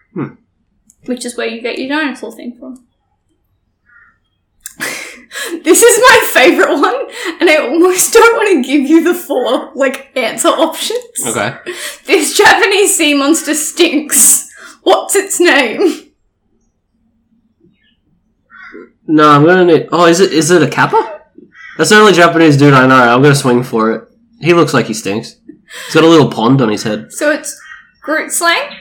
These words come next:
Speaker 1: Okay.
Speaker 2: the Ozakiwa,
Speaker 1: Mm.
Speaker 2: Kraken,
Speaker 1: Uh-huh.
Speaker 2: Akaruakami.
Speaker 1: Maybe that one.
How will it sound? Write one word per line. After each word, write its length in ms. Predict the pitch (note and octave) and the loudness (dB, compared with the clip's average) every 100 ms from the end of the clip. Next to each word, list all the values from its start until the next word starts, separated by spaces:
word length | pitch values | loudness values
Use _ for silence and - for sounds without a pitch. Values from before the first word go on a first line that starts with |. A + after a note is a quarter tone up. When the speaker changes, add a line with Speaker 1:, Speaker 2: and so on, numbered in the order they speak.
| - | -12
Speaker 1:
Okay. 420 | - A#2 A#2 - - _ - | -4 -2 -2 -4 -18 _ -8
Speaker 2:
the 260 | C#4 - - | -6 -6 -4
Ozakiwa, 1040 | C#4 D4+ D#4+ D4 D#4+ C4+ - - - G4+ - _ | 0 2 2 0 0 -4 -4 -4 -6 -10 -16 _
Speaker 1:
Mm. 380 | A#2+ A#2 C#3+ - | -6 -4 -6 -14
Speaker 2:
Kraken, 580 | _ A#3 - - C#4+ A#4+ - _ - | _ -2 -2 -2 -6 -6 -12 _ -8
Speaker 1:
Uh-huh. 300 | A#2 D3 - _ _ _ _ _ - - - C#4 | -4 -4 -6 _ _ _ _ _ -20 -20 -6 -4
Speaker 2:
Akaruakami. 2250 | D4 - D#4 D#4 C#4+ C#4 C#4 C#4 - - - C4 B3 B3+ B3+ B3+ B3 A#3+ A#3+ - - _ _ _ _ _ _ _ - | -2 2 2 4 2 4 2 0 -6 -18 -6 -2 -2 -2 -4 -4 -4 -6 -10 -14 -20 _ _ _ _ _ _ _ -2
Speaker 1:
Maybe 240 | D3+ C3+ | 0 2
that 200 | A2 D#2 | 0 -2
one. 180 | D2+ | -6